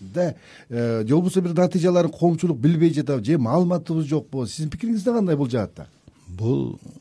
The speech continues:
Speaker 2: <clears throat> пикириңизге кошулсак болот. Бизде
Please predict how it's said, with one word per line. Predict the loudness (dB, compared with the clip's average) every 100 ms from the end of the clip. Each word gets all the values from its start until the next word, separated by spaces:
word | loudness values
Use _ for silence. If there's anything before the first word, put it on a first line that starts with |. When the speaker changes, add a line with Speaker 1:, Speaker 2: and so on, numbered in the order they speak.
| -6
Speaker 2:
<clears throat> | -4 -4 -10 -18
пикириңизге | -4 0 0 0 -4 -8
кошулсак | -8 -10 -10 -10 -10
болот. | -12 -12 -18 _ _ _ _ _ -20 -20 _ _ _ _ _
Бизде | -14 -12 -12 -10 -12 -6 -2 -2